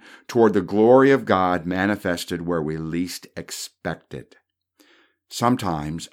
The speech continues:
a star leads us to be light for others. Sometimes a star is difficult to see.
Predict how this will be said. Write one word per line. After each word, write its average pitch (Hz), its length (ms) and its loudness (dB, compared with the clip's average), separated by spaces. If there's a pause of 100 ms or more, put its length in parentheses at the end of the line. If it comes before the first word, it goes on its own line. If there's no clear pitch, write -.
a - 40 -12
star 104 380 2
leads 107 320 0
us 113 320 2 (680)
to 123 100 -4
be 127 140 2
light 117 460 2
for 90 200 -2
others. 98 500 -2 (1400)
Sometimes 113 480 2
a 107 80 -4
star 120 280 6
is 113 60 -2
difficult 123 460 2
to 117 80 -6
see. 135 520 -2